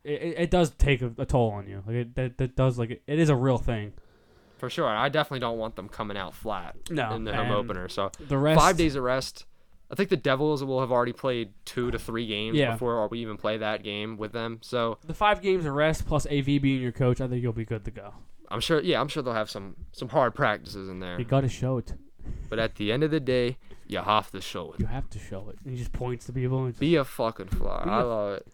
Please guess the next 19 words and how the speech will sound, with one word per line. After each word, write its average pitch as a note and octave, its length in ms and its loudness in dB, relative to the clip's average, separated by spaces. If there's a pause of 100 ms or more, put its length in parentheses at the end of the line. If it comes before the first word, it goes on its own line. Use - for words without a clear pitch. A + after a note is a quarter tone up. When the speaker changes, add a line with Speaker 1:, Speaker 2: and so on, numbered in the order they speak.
Speaker 1:
Be G#3 140 -2
a E3 80 2
beep F#4+ 500 0
flyer. G#2+ 440 -4
I'm B2 80 -10
Speaker 2:
You A#2+ 60 -4
Speaker 1:
like, A2 80 -4
Speaker 2:
see, C#3+ 80 -2
you C3+ 60 0
Speaker 1:
"Yup." C3 140 0
Speaker 2:
see C3+ 100 0
people B2 280 -2
already A#2 420 4
trying A#2 240 -4
to A2+ 60 -4
make A2 200 -4
T-shirts. A2+ 540 -4
They're, A#2 120 -4
they're, A2+ 280 -2